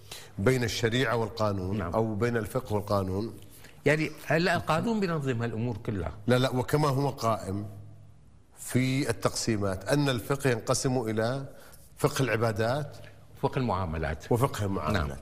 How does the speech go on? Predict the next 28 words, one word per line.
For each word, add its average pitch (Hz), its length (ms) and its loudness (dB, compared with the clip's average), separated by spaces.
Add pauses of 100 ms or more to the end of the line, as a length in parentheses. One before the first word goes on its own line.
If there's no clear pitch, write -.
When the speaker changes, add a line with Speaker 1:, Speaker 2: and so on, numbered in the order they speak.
(380)
Speaker 1:
فقه 185 240 4
المعاملات 131 680 2
هو 139 300 0 (1160)
مجموعة 131 520 2
من 147 140 2
القوانين 139 680 0
التي 156 300 0
تختلف 143 520 0
وتتغير 139 500 2
حسب 135 280 0
اختلاف 127 340 0
الزمان 123 340 0
Speaker 2:
و-، - 20 2
Speaker 1:
والمكان. 156 460 0
Speaker 2:
وت-، 139 100 -4
ما 143 120 2
كان 139 220 0
في 135 160 0
بنوك 123 400 0
وما 117 220 2
كان 123 240 0
في 110 140 -4
تجارة 120 480 2
مثل 104 240 -2
الآن 117 300 2
وما 113 200 2
كان 113 260 0
في 113 240 -2